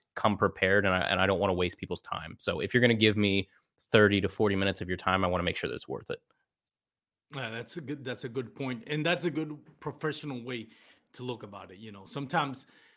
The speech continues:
Speaker 2: you know, there's times where I can't put up, uh, it's, you know, it's hard to coordinate, you know, with guests and this cancellations last minute and all that. And I'm sure you, you've dealt with that too as well. Then, for example, for me, Paddle and Fin, I have a responsibility to come up with a show every week.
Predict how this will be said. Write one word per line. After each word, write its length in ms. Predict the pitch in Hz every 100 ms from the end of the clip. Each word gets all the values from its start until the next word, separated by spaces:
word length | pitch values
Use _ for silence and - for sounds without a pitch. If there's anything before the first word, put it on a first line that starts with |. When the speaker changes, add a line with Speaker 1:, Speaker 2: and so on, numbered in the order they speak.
| _ _ _ _
Speaker 2:
you 100 | 196
know, 100 | 185
there's 320 | 165 196 214 -
times 320 | 190 190 170
where 220 | 165 165 135
I 100 | 147
can't 420 | - - 175 170
put 160 | 190 190
up, 380 | 185 180 - - -
uh, 80 | 151 -
it's, 380 | 156 - - -
you 120 | 156
know, 140 | 131
it's 140 | 120 113
hard 320 | 139 151 147
to 360 | 151 143 131 113 _
coordinate, 600 | 147 143 131 135 135 127 _ _
you 160 | 127 127
know, 240 | 120 117 110
with 240 | 120 113
guests 440 | - 123 127 - -
and 340 | 110 104 101 98
this 360 | 101 95 - -
cancellations 720 | 117 110 113 110 110 120 -
last 300 | 104 101 -
minute 220 | 127 113
and 100 | 104
all 140 | 110
that. 120 | 110 110
And 80 |
I'm 120 | 104 107
sure 160 | 131
you, 200 | 110 107 104 - _ -
you've 160 | 117
dealt 220 | 107 117 113
with 100 | 110
that 240 | 107 -
too 260 | - 165 -
as 260 | 131 113 143
well. 360 | 175 143 131 - _ _
Then, 260 | 131 131 123 -
for 100 | 147
example, 400 | 131 147 127 123
for 60 | 123
me, 120 | 135
Paddle 280 | 135 123 113
and 120 | 101
Fin, 160 | 139
I 60 | 110
have 140 | 110
a 40 | 113
responsibility 800 | 101 - 113 - 113 110 104 104
to 140 | -
come 180 | - 113
up 140 | 101
with 100 | 101
a 60 | 104
show 200 | - 113
every 200 | 104 104
week. 340 | 117 131 -